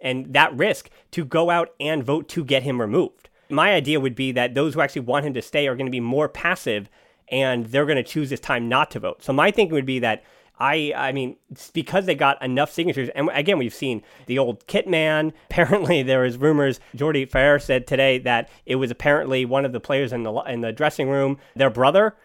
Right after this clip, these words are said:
So, I mean, we can also narrow it down there. <laughs> There's only so many brothers of players that would sign that. So, I mean, I, I think that we're at a point where, as far as that vote, if it is valid and if it winds up happening, I think that two-thirds is actually a reasonable number here. 'Cause again,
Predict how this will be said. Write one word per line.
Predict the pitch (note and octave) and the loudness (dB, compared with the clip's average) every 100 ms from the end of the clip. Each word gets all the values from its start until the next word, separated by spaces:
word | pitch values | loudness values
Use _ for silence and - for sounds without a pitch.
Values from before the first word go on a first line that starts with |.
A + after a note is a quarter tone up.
| _ | _
So, | - C3+ B2 | -2 2 4
I | B2+ | 4
mean, | B2+ | 0
we | A#2+ | 0
can | A#2+ | 0
also | B2+ B2 | 0 0
narrow | A#2 B2 B2+ | 4 4 4
it | B2 | 4
down | A#2 A#2 | 2 4
there. | A#2+ C3+ - | 4 2 2
<laughs> | |
There's | F#3 - | 0 0
only | D3 - | -2 -2
so | - | 0
many | D3+ C#3 A#2 - - - | 2 2 0 -6 -12 2
brothers | D#3+ D#3 C3 | 4 4 0
of | B2 | -2
players | - D3 C#3+ C3 - | 2 4 4 0 -6
that | - | -4
would | C3 C3+ | -2 0
sign | D3+ B2+ | 2 2
that. | B2+ A#2+ A2+ _ _ | 2 0 -2 _ _
So, | - C#3 C3+ - | 4 4 4 0
I | C#3+ | 0
mean, | D#3 D3 - - | 2 0 -4 0
I, | D3 C#3+ | 2 4
I | D#3+ | 2
think | - A3+ - | 4 2 2
that | F3+ E3+ | 0 0
we're | D3+ D3 | -2 0
at | D3+ | 2
a | D#3 | 2
point | - D3+ D3 | 0 -2 -2
where, | B2+ C3+ C3 B2+ B2 _ _ _ _ - | 0 2 4 2 -2 _ _ _ _ -4
as | C#3 | -2
far | - D#3+ | 4 6
as | D#3 C3 | 6 2
that | C3 C#3+ - | 4 4 4
vote, | A#2+ B2+ E3 - | 0 0 0 -2
if | F3+ F#3 | 0 0
it | E3+ D#3 - | -2 -4 -2
is | C#3+ B2+ A2 | -2 -2 0
valid | D3 E3+ F#3+ F#3 | 4 4 4 2
and | A2 | 0
if | C#3 C#3+ | -4 -4
it | A#2+ | -2
winds | C3 C3+ | 0 0
up | C3 - | -2 -2
happening, | C#3+ E3 D3 | -2 -2 -4
I | A#2+ | -4
think | B2+ - C#3+ | -4 -2 -4
that | - C3 - | -4 -8 -6
two-thirds | D#3+ D#3 - C#3+ C#3 | -6 -6 -2 -2 -2
is | A#2+ | -8
actually | A2+ C#3 - C3+ | -8 -8 -4 -4
a | A#2+ | -4
reasonable | A2 C3+ C3 A#2 | -6 -6 -4 -4
number | A#2+ A#2 | -4 -4
here. | A2 B2+ | -2 -2
'Cause | D#3 | -2
again, | C3 F#3 G3 A#2+ | -2 2 2 0